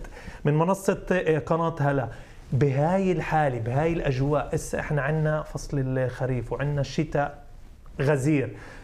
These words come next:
فعشان هيك لازم نخفف السرعات بالبلدات العربيه وبالشوارع السريعه، لازم نخفف السرعات. انت اذا مشيت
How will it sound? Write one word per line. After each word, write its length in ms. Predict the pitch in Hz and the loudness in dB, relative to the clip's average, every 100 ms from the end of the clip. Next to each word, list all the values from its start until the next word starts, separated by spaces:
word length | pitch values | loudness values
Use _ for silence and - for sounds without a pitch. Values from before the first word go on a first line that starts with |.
| - | -12
فعشان 300 | - 123 175 | -6 -2 0
هيك 160 | 185 - | 0 0
لازم 300 | 170 160 156 | 0 2 0
نخفف 560 | 139 - 175 - 170 - | 0 -2 -4 -2 -4 -2
السرعات 640 | - - - 127 117 139 139 - - 131 123 123 - - - | -4 -4 -4 -4 0 0 0 -4 -4 -2 0 -2 -8 -10 -4
بالبلدات 520 | 120 120 117 131 127 | 0 2 2 0 0
العربيه 560 | 127 113 123 131 127 135 | 0 0 0 0 0 0
وبالشوارع 580 | 123 123 - 123 123 113 | -2 -4 -4 -2 -2 -2
السريعه، 440 | 113 - 131 117 | -4 -4 -2 -2
لازم 240 | 123 123 127 | -2 -2 -2
نخفف 400 | 123 170 - 147 | -2 -4 -4 -8
السرعات. 460 | - 135 143 135 | -4 0 0 0
انت 200 | 202 170 | 0 0
اذا 220 | 175 135 | 0 0
مشيت 360 | 139 127 185 - | 0 0 -2 -4